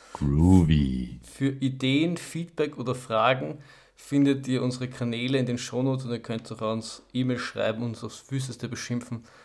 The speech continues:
Speaker 2: warum wir immer so, äh, schamlos Eigenwerbung betreiben.
Speaker 1: Mhm.
Speaker 2: Genau. Und auch heute möchte ich den wunderschönen Peter hier begrüßen. Hallo Peter.
Speaker 1: Hi, hi, hi, hi, hi.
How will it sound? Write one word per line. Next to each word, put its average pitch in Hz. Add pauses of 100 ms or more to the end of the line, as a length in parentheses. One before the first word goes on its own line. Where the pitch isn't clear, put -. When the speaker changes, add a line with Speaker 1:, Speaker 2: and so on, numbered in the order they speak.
(140)
Speaker 2:
warum 113
wir 117
immer 113
so, 104
äh, 101 (100)
schamlos 113
Eigenwerbung 104
betreiben. - (500)
Speaker 1:
Mhm. 131 (160)
Speaker 2:
Genau. 160 (400)
Und 175
auch 175
heute 135
möchte 120
ich 131
den 131
wunderschönen 139
Peter 131
hier 104
begrüßen. 107 (540)
Hallo 113
Peter. 85
Speaker 1:
Hi, 87
hi, 69
hi, 160
hi, 147
hi. 104